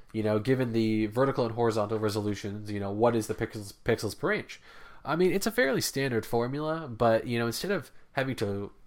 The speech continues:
look it up or sort of figure it out again, I've just created one of these things. And, you know, the first thing is, okay, horizontal resolution.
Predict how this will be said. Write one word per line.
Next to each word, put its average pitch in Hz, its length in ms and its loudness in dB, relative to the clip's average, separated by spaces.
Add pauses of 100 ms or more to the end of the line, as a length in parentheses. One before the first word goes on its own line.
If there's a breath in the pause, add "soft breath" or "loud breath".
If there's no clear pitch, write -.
(200)
look 139 280 4
it 110 100 4
up 113 280 0
or 104 160 0
sort 104 240 0
of 98 60 -4
figure 120 440 0
it 104 60 4
out 113 200 6
again, 131 340 -2 (400 loud breath)
I've 190 140 -2
just 220 180 -2
created 165 240 2
one 151 100 2
of 143 60 -4
these 131 160 -4
things. 117 340 -4
And, 113 520 0
you 120 100 0
know, 113 100 2
the 104 60 -2
first 170 300 -2
thing 151 160 -2
is, 127 240 2
okay, 104 340 0
horizontal 117 540 2
resolution. 101 520 -8